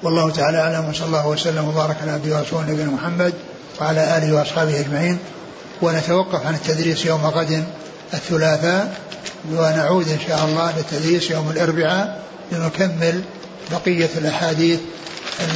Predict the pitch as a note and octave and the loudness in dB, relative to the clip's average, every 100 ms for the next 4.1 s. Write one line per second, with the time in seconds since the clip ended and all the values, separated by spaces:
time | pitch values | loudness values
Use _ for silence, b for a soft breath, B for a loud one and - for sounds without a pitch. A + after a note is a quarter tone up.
0 | D#3 D#3+ D#3+ D#3+ D#3+ D3+ D#3 E3 F3+ F#3 | 0 2 4 2 2 0 0 0 2 4
1 | F#3+ G3+ - - - - E3 E3+ E3 D#3+ | 4 2 -2 -8 -8 -4 -2 0 0 0
2 | D#3 E3+ F#3 F3+ D3 E3 E3 F3 - - | 0 0 2 2 2 2 0 -2 -10 -16
3 | - - - - E3+ F3 D#3 E3 - C3 | -16 -18 -14 -8 0 0 2 -2 0 0
4 | A#2+ | -2